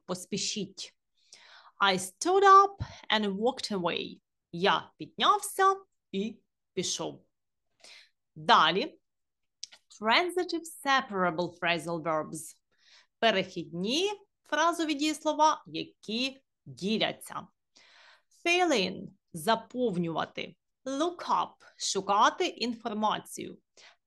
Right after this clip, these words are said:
Pay back. Повертати борг. Throw away. Викидувати. Call off. Відміняти.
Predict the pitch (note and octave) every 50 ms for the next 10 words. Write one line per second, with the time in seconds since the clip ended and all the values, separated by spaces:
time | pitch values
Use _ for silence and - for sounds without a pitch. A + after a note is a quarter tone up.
0 | _ - D4+ E4+ F4+ F#4 D4+ A3 G#3+ - - - - _ - - - - - _
1 | _ - G3+ G3 G#3 G3+ F3 - G#3+ G#3 F#3+ F3+ - C4+ A#3 F#3 E3+ F#3+ F#3 -
2 | - - - - - - _ _ _ _ _ - - - - _ _ _ - -
3 | - C4+ C#4 D4 E4 F4+ E4+ - - B3 G#3 G3+ G#3 F3+ - E3+ - - - _
4 | _ _ - F3+ D#3+ A#3 A3 - - A#3+ A3 F#3 F3+ D#3+ - - - - - -
5 | - _ _ _ _ _ _ _ _ - - - D#4 D#4+ E4+ F4+ E4 B3+ - -
6 | - - - - - - - _ _ _ _ _ _ _ _ F#3+ F3+ G#3 A3+ A3
7 | B3+ C#4 C4+ C4 A#3+ F#3+ F3 E3+ - - - F3+ -